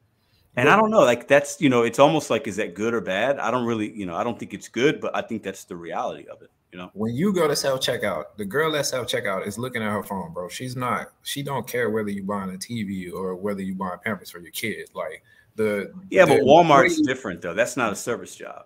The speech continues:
Speaker 2: The
Speaker 1: you know?
Speaker 2: employee's got no stock. You're, yeah, you're, you're absolutely right. Like, yeah, you, you, you're absolutely right about that.
Speaker 1: But
Speaker 2: I was
Speaker 1: you're right.
Speaker 2: gonna
Speaker 1: Yeah, they don't, the, Walmart doesn't care because, like, they're making their hourly wage. They're not tipped employees, but we are tipped employees. So I think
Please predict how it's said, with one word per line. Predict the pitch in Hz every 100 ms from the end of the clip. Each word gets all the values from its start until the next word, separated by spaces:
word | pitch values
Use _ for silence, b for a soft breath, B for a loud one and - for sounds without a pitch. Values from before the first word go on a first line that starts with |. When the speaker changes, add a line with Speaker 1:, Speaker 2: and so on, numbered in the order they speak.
| -
Speaker 2:
The | 107
Speaker 1:
you | 113
know? |
Speaker 2:
employee's | - 156 151 147
got | 127 110
no | 107
stock. | 101 - 120 82 - - -
You're, | 135 -
yeah, | 143 120 -
you're, | 139 139 90 -
you're | 147 160 110
absolutely | 110 - 113 104 95 92
right. | 87 73 - _ -
Like, | 92 82 b b b
yeah, | 98 95
you, | 110 120
you, | - 113 147 143
you're | 135 139
absolutely | 117 - 107 98 87
right | 90 87
about | 82 82 -
that. | 78 73 _ _ _ _ - B B
Speaker 1:
But | 127
Speaker 2:
I | 117
was | 127
Speaker 1:
you're | 143
right. | 101
Speaker 2:
gonna | 113
Speaker 1:
Yeah, | 104
they | 123
don't, | 156 123 123
the, | 127
Walmart | 131 165 135 95
doesn't | 104 95 90
care | 98 92
because, | 95 95 92
like, | 87 85 -
they're | 104 107 107 98 - _
making | 107 104 104
their | 95
hourly | 98 95 92
wage. | 90 92 92 92 -
They're | 90
not | 90 98 -
tipped | 98 -
employees, | 87 - 90 85 85 -
but | 85
we | 120 143
are | 170
tipped | - 107 90
employees. | - 82 78 65
So | 98
I | 95
think | 139 135